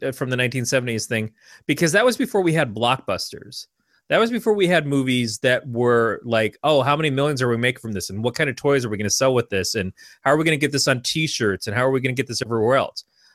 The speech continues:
Uh, in the seventies, we had Star Wars and we had Jaws. And that changed the landscape for films. And I'm not saying in a, in a bad way. There's nothing wrong with having films be successful. There's nothing wrong with having films that are less about art and more about entertainment, 'cause I think that there's a place for both.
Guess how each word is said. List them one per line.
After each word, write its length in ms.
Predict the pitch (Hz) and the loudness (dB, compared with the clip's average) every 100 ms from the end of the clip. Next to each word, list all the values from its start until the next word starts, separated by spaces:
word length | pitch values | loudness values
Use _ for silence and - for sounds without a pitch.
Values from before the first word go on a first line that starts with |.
| - | -2
Uh, 160 | 147 165 | 2 4
in 100 | 175 | 2
the 60 | |
seventies, 400 | 165 233 233 185 | 2 0 0 0
we 100 | 175 | 2
had 160 | 165 165 | 2 2
Star 320 | - 151 170 | 0 2 2
Wars 220 | 208 190 | 4 2
and 80 | 180 | 0
we 80 | 170 | 0
had 160 | 170 117 | 0 0
Jaws. 580 | 143 117 80 - - - _ _ _ - | 0 0 -2 -6 -10 -10 _ _ _ -2
And 120 | 135 | 0
that 180 | 160 - | 0 0
changed 500 | - 202 214 196 - | 0 2 2 0 -2
the 60 | |
landscape 540 | 147 156 165 - 123 - | 0 2 0 -2 -2 -2
for 100 | 113 | -6
films. 340 | 208 139 104 | -2 -2 0
And 100 | 196 | 0
I'm 100 | 226 | 2
not 180 | 254 277 | 2 2
saying 260 | 214 185 147 | 2 2 0
in 80 | |
a, 120 | 123 - - | -2 -2 -2
in 100 | 156 | 0
a 60 | |
bad 300 | 123 135 220 | 2 2 2
way. 120 | 113 110 | 0 0
There's 180 | 120 | 0
nothing 240 | 226 269 143 | -2 -2 2
wrong 300 | 143 156 143 | 2 2 0
with 100 | 110 | -2
having 320 | 127 117 113 | 0 0 -4
films 580 | - 135 127 117 107 - _ _ _ _ 104 | -4 -2 0 -2 -6 -10 _ _ _ _ -2
be 200 | 120 143 | 2 2
successful. 520 | - - 139 135 101 | 2 0 0 0 -2
There's 160 | 98 120 | -2 -2
nothing 240 | 202 185 - | -2 -4 -8
wrong 320 | 151 143 156 151 | -4 2 2 2
with 100 | 147 | 0
having 260 | 139 143 | 0 -2
films 480 | 127 143 139 139 - _ _ _ - | 0 2 2 -2 -6 _ _ _ -2
that 80 | 131 | 2
are 120 | 135 | 4
less 260 | 131 143 135 | 4 2 2
about 180 | 131 | 2
art 300 | 110 123 127 127 | 4 4 4 2
and 100 | 123 | 0
more 200 | 127 127 | 2 4
about 220 | 123 123 | 4 2
entertainment, 580 | 123 123 - 285 104 - | 2 0 -2 -2 -4 -2
'cause 160 | 131 | 0
I 80 | 131 | 0
think 240 | 127 143 | 0 -2
that 120 | 139 - | -2 0
there's 180 | 127 | 0
a 60 | 127 | -2
place 300 | - 170 147 | -2 -2 -2
for 140 | - | -4
both. 260 | 123 180 - | -2 -2 -2